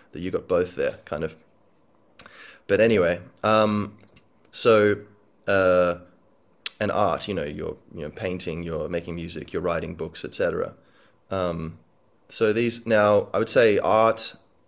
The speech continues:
and architecture, I guess, is a form of art, but, um,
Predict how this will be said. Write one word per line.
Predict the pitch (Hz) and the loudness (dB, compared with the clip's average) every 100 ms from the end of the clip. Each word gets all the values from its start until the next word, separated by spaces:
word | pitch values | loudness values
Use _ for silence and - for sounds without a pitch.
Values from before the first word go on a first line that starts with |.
| _ _ _ - _ _ | _ _ _ -20 _ _
and | 117 | 2
architecture, | 107 104 107 - 95 | 2 2 -2 -2 -4
I | |
guess, | 85 - | -4 -10
is | - | -14
a | |
form | - 90 82 | -6 -4 -4
of | |
art, | 85 90 - _ | -8 -12 -16 _
but, | 95 - - - _ _ | -6 -6 -14 -20 _ _
um, | 104 101 87 80 | 0 0 -2 -8